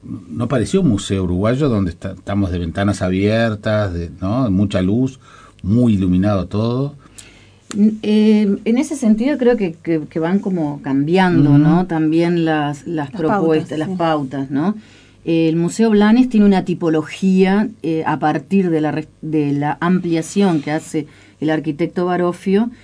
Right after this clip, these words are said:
Speaker 2: Nosotros podemos decir que las salas, tanto la sala Blanes como la sala que ahora se llama María Freire, son dos salas de museo, ¿tá?
Speaker 1: Ujú.
Speaker 2: Realmente, porque tienen las dimensiones, las proporciones, creo que son de las salas más lindas que tiene el Uruguay,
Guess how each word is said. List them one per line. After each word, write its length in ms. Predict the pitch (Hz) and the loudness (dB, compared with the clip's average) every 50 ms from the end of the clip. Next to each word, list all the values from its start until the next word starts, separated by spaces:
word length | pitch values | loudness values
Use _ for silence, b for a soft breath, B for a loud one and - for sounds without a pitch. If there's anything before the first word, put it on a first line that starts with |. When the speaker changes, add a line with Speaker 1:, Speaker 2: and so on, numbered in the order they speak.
| B B B - | B B B -6
Speaker 2:
Nosotros 280 | 165 151 160 190 190 | -4 -2 0 0 0
podemos 340 | 190 196 190 185 190 196 190 | 2 2 4 4 4 4 4
decir 320 | 175 160 - 190 185 - | 2 0 0 0 0 0
que 100 | 135 151 147 | 0 -2 -4
las 180 | 143 139 143 | -4 -4 -6
salas, 640 | - - 190 180 180 165 156 143 135 131 139 - - | -4 0 2 2 2 2 2 0 -2 -4 -6 -10 -8
tanto 280 | - 170 165 165 175 | -4 -4 -2 -2 0
la 80 | 165 160 | -2 -2
sala 280 | - - 170 160 143 143 | -2 -2 -2 0 0 2
Blanes 560 | 160 165 175 175 170 160 147 139 139 - B B B B B B B - | 2 2 2 2 2 2 2 0 0 -4 B B B B B B B -8
como 240 | - 151 160 156 | -6 -4 -2 -2
la 120 | 156 156 151 | -2 -2 -2
sala 440 | 147 - - 160 165 160 160 156 151 | -4 -4 -2 0 2 2 0 0 -2
que 80 | 156 | -2
ahora 100 | 156 160 | -4 -2
se 140 | 156 165 151 | -4 -4 -4
llama 200 | 165 165 165 156 | -4 -2 -2 -2
María 300 | 160 160 156 165 175 185 | -2 0 0 0 -2 -2
Freire, 500 | 180 - 196 190 185 185 190 196 220 240 | -2 -2 0 2 2 4 4 4 4 4
son 360 | 233 - 202 180 175 170 160 | 2 0 -2 -2 -2 -2 0
dos 160 | 175 196 202 | 0 -2 -2
salas 380 | - - 190 165 165 175 190 180 | -2 -2 -2 0 2 2 0 0
de 100 | 170 151 | 0 0
museo, 500 | 135 127 127 - - 113 113 120 156 151 - _ _ - | 0 -2 -2 -6 -8 -8 -8 -8 -10 -14 -18 _ _ -10
¿tá? 220 | 160 151 180 214 B B B B B | -8 -8 -8 -8 B B B B B
Speaker 1:
Ujú. 100 | 104 95 | -4 -2
Speaker 2:
Realmente, 720 | - 160 170 175 180 185 190 202 196 185 143 143 143 131 127 - | 0 2 2 4 4 4 4 6 4 4 2 0 -4 -6 -4 -4
porque 320 | 151 147 135 131 127 160 | -6 -6 -6 -4 -4 -4
tienen 380 | 139 143 170 165 156 147 139 139 | -2 -2 0 2 2 4 4 2
las 140 | 143 139 151 | 0 0 0
dimensiones, 1000 | 147 151 147 143 147 - - - 190 180 185 180 180 180 180 180 175 175 - B B B B B B | 0 0 0 0 -2 -4 -4 -4 -2 0 2 2 2 0 0 0 -2 -4 -8 B B B B B B
las 160 | 147 156 147 | -4 -4 -4
proporciones, 1120 | - - 160 139 143 160 156 151 - - 165 160 160 156 156 160 170 170 175 190 190 - b b b b b b | -2 -4 -4 -4 -4 -6 -6 -8 -8 -4 -2 0 2 2 2 0 0 0 -2 -2 -4 -4 b b b b b b
creo 260 | - 170 165 170 160 165 | -4 0 0 0 0 0
que 100 | 165 156 | -4 -6
son 260 | - 160 156 160 151 | -4 -2 -2 0 0
de 80 | 160 | 0
las 140 | 147 143 139 | -2 -2 -4
salas 280 | - 147 139 135 135 147 | -4 -4 -4 -4 -4 -4
más 200 | 147 143 139 147 | -4 -4 -2 -2
lindas 320 | 143 147 160 151 160 160 | -2 -2 -2 -4 -6 -6
que 100 | - 156 | -6 -6
tiene 160 | 143 147 147 | -4 -4 -2
el 80 | 143 143 | -2 -2
Uruguay, 580 | 147 147 139 131 151 160 170 185 202 220 220 | -2 -2 -2 -2 -2 0 0 0 0 0 -2